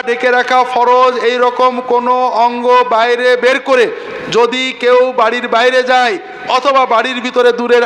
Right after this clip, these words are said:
আত্মীয়ের সামনে যায়, প্রতি সেকেন্ডে একটা করে মহা কবিরা গুনাহ ওই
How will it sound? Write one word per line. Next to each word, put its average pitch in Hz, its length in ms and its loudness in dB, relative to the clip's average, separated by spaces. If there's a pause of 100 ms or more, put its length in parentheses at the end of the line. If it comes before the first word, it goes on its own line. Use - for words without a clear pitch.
(120)
আত্মীয়ের 233 420 -2
সামনে 226 360 -2
যায়, 226 320 2 (300)
প্রতি 254 380 0
সেকেন্ডে 247 600 0 (340)
একটা 240 420 -2
করে 247 300 0 (360)
মহা 247 440 2 (280)
কবিরা 262 380 2
গুনাহ 247 360 0 (340)
ওই 240 200 2